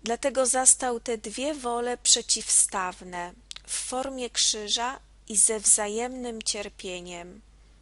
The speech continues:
Jednak dla niego krzyż, na którym się rozłożył już od samego wcielenia i na którym żył w spokojnym zawierzeniu,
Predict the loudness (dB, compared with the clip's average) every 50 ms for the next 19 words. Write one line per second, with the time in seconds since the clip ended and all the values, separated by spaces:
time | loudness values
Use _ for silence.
0 | -20 -20 -20 -20 -20 -20 -20 -20 -20 -20 -20 -20 -20 -20 -20 -20 -20 -20 -20 -20
1 | -20 -20 -20 -20 -20 -20 -20 -18 -8 -4 -4 -2 -2 -2 -2 0 0 2 2 0
2 | 0 -2 -4 -2 -2 -2 -2 0 0 2 2 2 2 0 0 2 2 0 0 -2
3 | -8 -14 -10 -8 -8 -8 -8 -8 -8 -6 -6 -4 -2 0 0 0 0 0 -2 -2
4 | -4 -4 -4 -4 -4 -4 -4 -4 -4 -4 -4 -6 -6 -6 -8 -8 -10 -8 -8 -8
5 | -8 -8 -4 -2 0 0 0 -2 -4 -6 -6 -6 -4 -2 -2 -4 -4 -4 -4 -4
6 | -4 -4 -4 -4 -4 -4 -6 -6 -8 -8 -8 -8 -10 -14 -20 -20 -20 -20 -20 -20
7 | -20 -20 -20 -20 -16 -10 -8 -6 -4 -4 -4 -4 -6 -6 -4 -2 -2 -2 -2 -4
8 | -4 -4 0 2 2 2 2 0 2 4 4 4 4 2 -2 -8 -8 -6 -2 -2
9 | -2 -2 -2 -6 -6 -4 -2 -2 -2 -2 -4 -4 -6 -6 -4 -4 -4 -6 -8 -8
10 | -10 -10 -10 -12